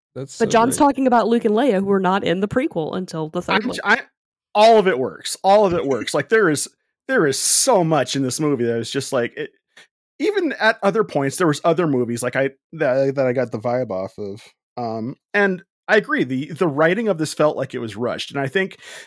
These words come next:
Speaker 3: that this movie probably could have worked better if it was, like, a mini series or a T V series. Like, this feels like a C W show. I mean, am
Speaker 2: Yeah.
Speaker 3: I right? Like, if
Speaker 2: No,
Speaker 3: this was a s-
Speaker 2: uh, more like,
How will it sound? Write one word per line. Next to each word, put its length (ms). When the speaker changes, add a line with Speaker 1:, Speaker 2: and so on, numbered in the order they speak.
Speaker 3:
that 180
this 220
movie 600
probably 480
could 180
have 160
worked 420
better 380
if 300
it 240
was, 800
like, 300
a 100
mini 420
series 580
or 220
a 60
T 300
V 220
series. 600
Like, 160
this 160
feels 300
like 120
a 60
C 180
W 380
show. 400
I 100
mean, 200
am 80
Speaker 2:
Yeah. 80
Speaker 3:
I 40
right? 340
Like, 200
if 60
Speaker 2:
No, 100
Speaker 3:
this 120
was 140
a 40
s- 160
Speaker 2:
uh, 140
more 300
like, 400